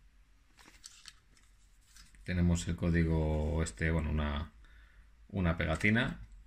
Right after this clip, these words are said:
que no vale de mucho. Este será el sello de calidad de China. Eh, tenemos el esquema anifilar, que ahora lo vamos a analizar.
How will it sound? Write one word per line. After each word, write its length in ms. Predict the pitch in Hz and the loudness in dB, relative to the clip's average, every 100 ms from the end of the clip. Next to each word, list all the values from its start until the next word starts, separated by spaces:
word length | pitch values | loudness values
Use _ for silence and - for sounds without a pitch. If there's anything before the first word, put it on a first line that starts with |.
| - | -20
que 80 | - | -10
no 120 | 113 | -6
vale 180 | 80 73 | -4 -2
de 220 | 73 73 | -2 -2
mucho. 420 | 87 107 - 127 - - _ - - - - - - - - - - | -2 -2 -2 -6 -8 -16 _ -20 -20 -20 -20 -20 -20 -20 -20 -20 -14
Este 120 | - | -10
será 240 | - 87 | -2 0
el 60 | 90 | 0
sello 240 | - 87 | 2 2
de 80 | 80 | 2
calidad 340 | 80 82 80 76 | 0 0 2 0
de 80 | |
China. 400 | 76 98 104 127 - - _ _ _ _ - - _ _ - - - - - - - - - - - - - - - - - | -2 -2 -2 -2 -10 -20 _ _ _ _ -20 -20 _ _ -20 -20 -20 -14 -8 -8 -10 -18 -18 -14 -10 -6 -6 -6 -14 -10 2
Eh, 800 | 104 95 92 90 90 87 85 - | 4 6 4 4 2 0 -4 -8
tenemos 340 | - 101 104 - | -2 0 2 2
el 80 | 95 | -2
esquema 320 | - 101 92 | 0 0 0
anifilar, 460 | 90 - 107 127 | 0 0 0 0
que 80 | 92 | 0
ahora 100 | 87 | 0
lo 140 | 85 82 | 2 2
vamos 320 | 82 78 - | 0 -2 -2
a 40 | |
analizar. 480 | 82 80 82 113 170 | -2 -2 -2 -2 -2